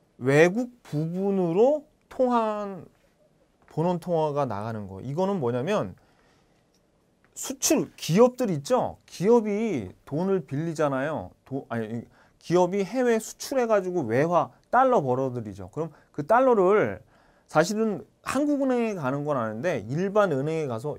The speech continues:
"돈 바꿔주세요." 하면 일반 은행에서 돈 바꿔준단 말이에요. 그럼 그 외화를, 어, 이, 일반 은행은 그 중앙은행에 또 바꿔달라 그래야 돼. 외-, 외환 업무를 지금 그 한국은행에서 하니까. 그래서 이 외화를 바꿔주면서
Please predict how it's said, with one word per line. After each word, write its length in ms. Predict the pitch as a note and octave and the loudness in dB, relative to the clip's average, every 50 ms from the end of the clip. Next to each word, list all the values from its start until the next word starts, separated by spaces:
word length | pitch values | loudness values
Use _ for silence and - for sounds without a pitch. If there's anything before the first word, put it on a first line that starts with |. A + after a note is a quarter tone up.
| - - | -12 -10
"돈 160 | - - D#3+ F#3 | -6 -2 4 6
바꿔주세요." 520 | A3+ A3+ A3+ F#3+ F3 D3+ D3 D#3 B2+ A#2+ | 6 6 6 4 2 2 0 0 0 0
하면 200 | B2 C3 D3+ C#3 | 0 -2 -4 -4
일반 340 | A2+ A#2 C#3 D3+ E3 D#3+ D#3+ | -4 -2 0 0 0 0 0
은행에서 240 | D#3 D3+ D3+ D3 D3 | -2 -4 -6 -6 -8
돈 140 | - C#3+ C#3+ | -8 -8 -8
바꿔준단 500 | A#2 A2 - D3 C#3+ C#3+ C3+ C#3 C3+ B2 | -8 -8 -8 -6 -6 -4 -4 -4 -2 -2
말이에요. 200 | A#2 A2 A#2+ B2+ | -2 -2 -2 -2
그럼 200 | B2 D3+ F3 - - _ _ _ - | -4 -6 -6 -8 -12 _ _ _ -6
그 120 | - F3+ | -4 -4
외화를, 680 | D3 A2+ A#2 B2+ C#3 E3 F3+ F3 E3 F#3+ A3+ C4 C#4+ - _ _ _ _ _ _ _ _ _ _ _ _ _ _ _ _ _ - | -2 0 0 2 2 4 2 2 4 4 2 2 0 -4 _ _ _ _ _ _ _ _ _ _ _ _ _ _ _ _ _ -2
어, 200 | B2+ C3 B2+ A#2 | 0 2 2 0
이, 200 | G#2+ C#3 C#3 - _ _ _ _ | 0 -4 -8 -10 _ _ _ _
일반 300 | - D3 E3 E3+ F#3+ F3+ | -2 0 4 4 4 4
은행은 560 | D#3 C3+ C3+ C3+ C#3 F3+ G#3 F3 B2+ F#2+ F2 F2+ - _ _ _ _ _ _ _ _ _ _ _ _ _ _ _ _ _ _ _ _ | 4 2 0 -2 -2 -2 -2 -2 -4 -6 -8 -14 -18 _ _ _ _ _ _ _ _ _ _ _ _ _ _ _ _ _ _ _ _
그 180 | - D3 C3+ | -6 -6 -6
중앙은행에 580 | C3 - F3+ G3+ A3 A3 G#3+ G#3 G3+ G3 F#3 F3 | -2 0 4 4 6 6 4 2 0 0 -2 -4
또 80 | - - | -4 -6
바꿔달라 480 | - - - D#3+ G3 F#3+ E3+ D#3 C#3 A2+ | -8 -2 4 6 6 6 6 4 2 0
그래야 240 | A2 A2 G#2 F#2+ | -4 -6 -8 -10
돼. 180 | F#2 F#2 F#2 F2+ - _ _ _ _ _ _ _ _ - | -10 -12 -16 -18 -20 _ _ _ _ _ _ _ _ -4
외-, 160 | C3 D#3+ A#2+ A#2 | -4 -4 -2 2
외환 280 | C#3 D#3 F3 F3 E3+ | 4 4 4 4 4
업무를 320 | E3+ D#3+ D#3 D#3 D3 C#3+ B2+ | 0 0 -2 -2 -4 -6 -6
지금 360 | B2 B2+ C3 B2 A2 - - - | -6 -8 -8 -8 -10 -12 -16 -12
그 160 | - A2+ G#2+ | -8 -8 -6
한국은행에서 600 | C3 C#3+ G#3+ G#3+ G3+ G3 F#3 D#3+ C#3+ C#3 C3+ C#3 | -6 -6 -8 -6 -6 -4 -4 -4 -4 -4 -4 -6
하니까. 460 | C#3+ B2+ G#2+ - - G2 G#2 C3 C#3 | -6 -8 -8 -8 -10 -8 -8 -8 -6
그래서 380 | - C#3 D3 D#3 F#3+ G3+ G#3 G#3 - _ _ _ _ _ _ _ _ _ - | -2 -2 0 0 0 -2 -2 -4 -8 _ _ _ _ _ _ _ _ _ -10
이 320 | D3 E3 G3 G#3+ G#3 F3+ A#2+ - - | -6 -4 -2 -2 -2 -4 -6 -6 -2
외화를 600 | A#2+ B2+ C#3 E3 F#3 G#3+ A3 G#3 G3+ G#3 G3+ G3 | 2 4 4 4 6 6 4 4 4 2 0 0
바꿔주면서 960 | - - A#2 - - F3 E3+ D#3+ D#3 D#3 D3 C3+ C3 D#3 F3 F#3 G3 G3 | -2 -6 -6 0 2 2 2 2 0 -2 -2 -2 -2 0 0 0 0 -2